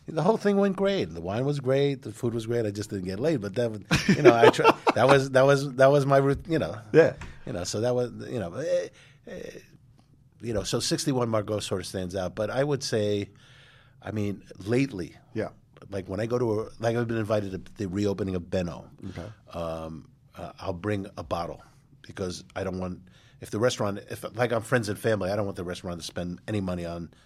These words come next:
Speaker 1: me for the wine.
Speaker 2: Right.
Speaker 1: But I want a good bottle of wine,
Speaker 2: Yep.
Speaker 1: especially if it's, you know, Benno or
Speaker 2: Mm-hmm.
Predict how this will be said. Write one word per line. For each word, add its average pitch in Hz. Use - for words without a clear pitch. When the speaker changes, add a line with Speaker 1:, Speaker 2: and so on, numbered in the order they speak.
Speaker 1:
me 82
for -
the 156
wine. 117
Speaker 2:
Right. 117
Speaker 1:
But 120
I 131
want 165
a 165
good 151
bottle 143
of 143
wine, 156
Speaker 2:
Yep. -
Speaker 1:
especially 123
if 104
it's, 107
you 131
know, 98
Benno 107
or 98
Speaker 2:
Mm-hmm. 110